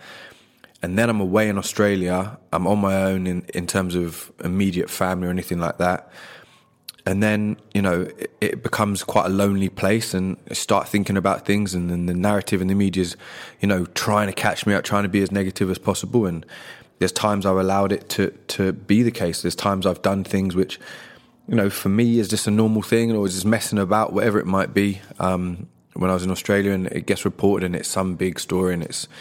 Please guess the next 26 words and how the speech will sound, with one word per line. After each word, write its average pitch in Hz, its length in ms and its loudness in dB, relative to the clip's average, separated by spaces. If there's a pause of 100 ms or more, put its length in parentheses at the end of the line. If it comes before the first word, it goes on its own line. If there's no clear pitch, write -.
(380)
it's - 160 -4
negative. 95 500 0
So - 140 -2
then 90 360 0
again, 95 520 0 (380)
it's - 100 -10
another 107 280 2
thing. 80 340 -2 (300)
Um, 87 520 -2 (840)
and 90 100 -2
then 101 120 4
I 101 40 4
went 98 260 2
through 95 440 2
a 85 60 0
very 95 200 0
difficult 90 380 -2
time 101 240 2
when 95 80 0
I 92 40 2
lost 95 220 0
a 95 60 0
good 92 160 0
friend 95 220 0
of 95 60 2
mine, 95 380 0